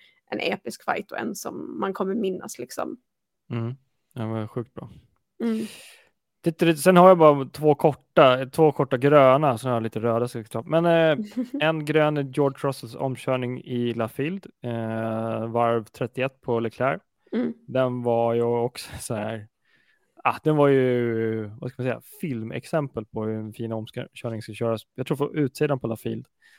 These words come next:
Speaker 2: Ehm, så otroligt snyggt av
Speaker 1: Mm.
Speaker 2: Russell. Han kunde faktiskt prestera, han med, eh, igår.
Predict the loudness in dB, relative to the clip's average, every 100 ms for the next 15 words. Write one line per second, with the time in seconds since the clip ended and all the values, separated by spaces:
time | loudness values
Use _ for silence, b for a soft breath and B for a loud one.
0 | b b b _ -6 -4 -2 -4 -4 -6
1 | -8 -12 _ _ _ _ -10 2 4 4
2 | 2 -2 -2 -12 -8 0 4 4 4 4
3 | 2 2 -2 -2 -2 -2 -4 -6 -8 -10
4 | _ -20 -12 -6 -2 -2 -2 -2 -4 -6
5 | _ -10 -6 -4 -4 -4 0 0 0